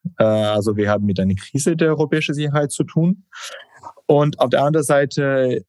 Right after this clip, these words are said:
die Werte, diese liberale, demokratische Werte, die als universell, äh, gelten sollten, werden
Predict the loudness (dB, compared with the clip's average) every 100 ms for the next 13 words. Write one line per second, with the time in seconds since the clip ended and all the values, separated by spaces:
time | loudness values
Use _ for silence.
0 | -4 -2 0 0 -2 -2 -2 0 0 0
1 | 2 0 0 0 2 2 2 2 0 0
2 | 2 2 0 0 -2 -2 0 -2 -2 -2
3 | 0 0 0 0 0 2 0 0 -2 -4
4 | -2 0 0 0 -2 -2 0 0 0 -2
5 | 0 0 0 -2 -2 0 2 0 0 -2
6 | 0 2 0 0 -2 -2 -6 _ _ _
7 | _ _ -20 -4 0 2 2 0 0 -4